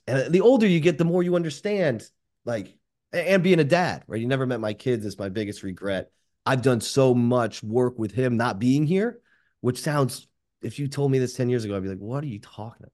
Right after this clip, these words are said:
What work are you doing with somebody that's not here anymore?" But we do. I, I talk to him. I'll, I'll write him a letter here and there. I talk to my kids about him. And it was, it was, it was good. I just wish, a really long, uh,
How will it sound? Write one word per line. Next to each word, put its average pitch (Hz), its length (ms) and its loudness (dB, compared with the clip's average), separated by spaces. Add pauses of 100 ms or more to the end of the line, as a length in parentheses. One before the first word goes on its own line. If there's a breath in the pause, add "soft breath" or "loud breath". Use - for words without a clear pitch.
(200)
What 123 160 -14
work 113 340 -6
are 117 40 -4
you 98 160 -6
doing 98 200 -4
with 90 120 -8
somebody 101 200 -6
that's 92 120 -8
not 90 120 -8
here 135 300 0
anymore?" 78 400 -8 (340 soft breath)
But 120 100 2
we 117 140 4
do. 139 200 6
I, 101 120 2 (140)
I 90 60 -10
talk 104 320 -4
to 120 60 -4
him. 110 60 -4
I'll, 101 140 -4
I'll 95 140 -4
write 92 140 -4
him 85 100 -6
a 80 40 -6
letter 110 320 -2
here 107 220 -4
and 101 120 -4
there. 95 360 -4
I - 40 -20
talk - 160 -20
to - 60 -16
my 76 80 -12
kids 123 240 0
about 104 320 0
him. 95 180 -4 (340 soft breath)
And 95 420 -4 (680 soft breath)
it 123 160 2
was, 127 500 2 (800)
it 135 160 0
was, 123 460 2
it - 80 -10
was 131 160 -4
good. 170 180 6
I 160 100 4
just 156 180 -4
wish, 165 420 -2 (460)
a 113 80 -8
really 156 320 0
long, 135 420 0 (440)
uh, 95 360 -4